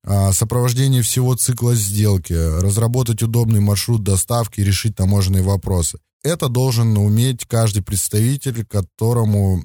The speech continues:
э, вы хотите довериться. Таким образом, выбор пар-, партнёра, э, это самая главная задача.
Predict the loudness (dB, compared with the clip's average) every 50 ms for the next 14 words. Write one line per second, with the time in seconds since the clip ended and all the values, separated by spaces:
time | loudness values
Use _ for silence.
0 | -6 -6 -4 -2 0 2 2 2 2 0 0 0 0 -2 -2 -2 -4 -4 -4 -2
1 | 0 0 2 2 2 2 2 0 -2 -4 -6 -10 -10 _ -4 -4 -2 0 0 0
2 | 0 0 0 -2 0 0 0 0 2 2 2 0 0 0 0 0 0 -2 0 0
3 | -2 -4 _ _ -2 -2 0 0 2 2 2 2 2 2 2 2 0 0 -2 -6
4 | _ _ -2 0 2 2 4 2 2 2 0 -2 -2 -4 -2 0 0 0 0 0
5 | 2 2 2 2 2 2 2 2 2 2 2 2 2 2 2 2 0 0 0 0
6 | 0 0 -2 -2 -2 -2 -4 -4